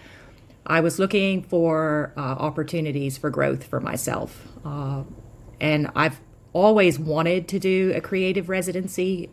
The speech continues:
um, in a national park, and I have actually gone through the process of, uh, the complicated and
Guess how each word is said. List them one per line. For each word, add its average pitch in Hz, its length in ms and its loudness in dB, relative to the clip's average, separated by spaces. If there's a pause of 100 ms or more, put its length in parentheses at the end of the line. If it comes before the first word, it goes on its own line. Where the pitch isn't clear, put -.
um, 139 440 -6 (440)
in 175 160 4
a 170 40 4
national 160 380 0
park, 156 520 0
and 160 140 0
I 160 100 2
have 180 240 0
actually 156 500 0
gone 156 260 -2
through 147 160 -4
the 147 80 -6
process 143 560 -4
of, 135 160 -4 (920)
uh, 151 180 2
the 139 100 2
complicated 147 640 0
and 139 240 -4